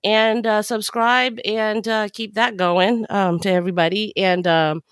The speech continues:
also, you know, we're getting, uh, a lot of texts and, uh, feedback on the different topics, but, uh, one topic that's, that's popping up right now that's kinda political, kinda sad, but also, no, it's just sad. It's just, like,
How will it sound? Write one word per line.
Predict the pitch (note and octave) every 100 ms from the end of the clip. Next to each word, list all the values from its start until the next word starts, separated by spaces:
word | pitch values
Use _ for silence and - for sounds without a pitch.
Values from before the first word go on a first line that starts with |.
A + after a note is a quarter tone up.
| _ - - -
also, | F#3 F#3 G#3+ F#3 F3
you | F#3 G3
know, | D#3+
we're | E3+ F3
getting, | F#3 E3+ E3
uh, | D#3 D3+ - - _ -
a |
lot | E3+ F#3 F#3
of | E3+ D#3+ D3+ - -
texts | F3+ F3 - - -
and, | F3+ E3 D3+
uh, | D#3+ D3 C3+ C#3+ - -
feedback | - A3+ E3+ E3+ E3+ G3
on | E3+ E3
the | D#3
different | E3 E3 E3 -
topics, | E3+ E3 F3 E3+
but, | D#3+ D#3 D3
uh, | C#3+ C3+ C#3 - - -
one | F3
topic | G3 F3+ F3+ E3
that's, | E3 - -
that's | E3 D3+
popping | F3+ E3+ E3+
up | D#3 D3
right | D3
now | C#3+ D3+ D3+
that's | D3 -
kinda | - F3+ A3
political, | C#4+ G#3 F#3 -
kinda | D4 F#4+
sad, | - A#3+ A#3+ B3 G3
but | G3
also, | - G#3 G3+ A3+ G3+ G3 G#3 - - _ -
no, | D4
it's | G3+ A#3
just | A#3
sad. | E3 A2 C3+ - -
It's | E3
just, | F3+ -
like, | E3+ C#3+